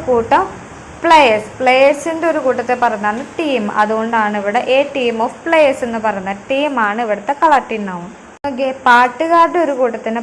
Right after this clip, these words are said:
പറയുന്നതാണ് choir. അതുകൊണ്ടാണ് ഇവിടെ choir of singers എന്ന് പറയുന്നത്. choir ആണ് ഇവിടുത്തെ കളക്റ്റീവ് നൗൺ.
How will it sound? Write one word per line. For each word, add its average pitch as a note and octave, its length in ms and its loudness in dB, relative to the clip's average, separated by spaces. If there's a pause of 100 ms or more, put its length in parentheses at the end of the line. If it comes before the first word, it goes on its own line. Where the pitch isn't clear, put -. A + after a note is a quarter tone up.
പറയുന്നതാണ് G#3 420 -4 (240)
choir. A3+ 340 6 (160)
അതുകൊണ്ടാണ് A#3 600 0
ഇവിടെ G3+ 160 -2 (100)
choir A3 260 0 (120)
of C4+ 180 -4
singers C#4+ 460 -2
എന്ന് A#3 160 -4
പറയുന്നത്. G3 340 -6
choir B3+ 260 4 (120)
ആണ് F#3+ 200 -4
ഇവിടുത്തെ F3+ 540 0 (560)
കളക്റ്റീവ് C4 480 4
നൗൺ. F#3+ 140 -8